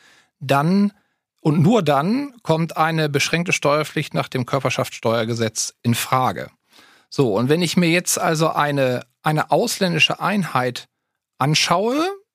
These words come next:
die, Florian, so war ja deine Eingangsfrage, im Ausland eine Personengesellschaft ist,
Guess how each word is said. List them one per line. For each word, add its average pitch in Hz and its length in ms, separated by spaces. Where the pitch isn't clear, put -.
die, 190 440
Florian, 190 460
so 170 120
war 156 140
ja 147 100
deine 139 240
Eingangsfrage, 156 960
im 151 180
Ausland 170 560
eine 151 260
Personengesellschaft 123 1160
ist, - 480